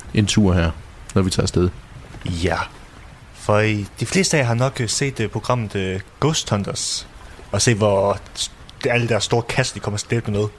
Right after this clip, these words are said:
Speaker 1: Kommer simpelthen slæbende med kasse efter kasse efter kasse, og har simpelthen, altså, fyrre kameraer med, og alt muligt optageudstyr.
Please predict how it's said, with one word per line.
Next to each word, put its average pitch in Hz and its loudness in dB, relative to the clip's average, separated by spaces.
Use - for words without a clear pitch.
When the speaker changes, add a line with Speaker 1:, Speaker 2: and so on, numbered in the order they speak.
Speaker 1:
Kommer 107 4
simpelthen 110 4
slæbende 110 2
med 90 0
kasse - 0
efter - -4
kasse - 2
efter - -4
kasse, - 0
og - 0
har 110 0
simpelthen, 104 2
altså, - -4
fyrre 117 0
kameraer 104 0
med, 98 2
og - 0
alt 117 4
muligt 101 2
optageudstyr. 95 4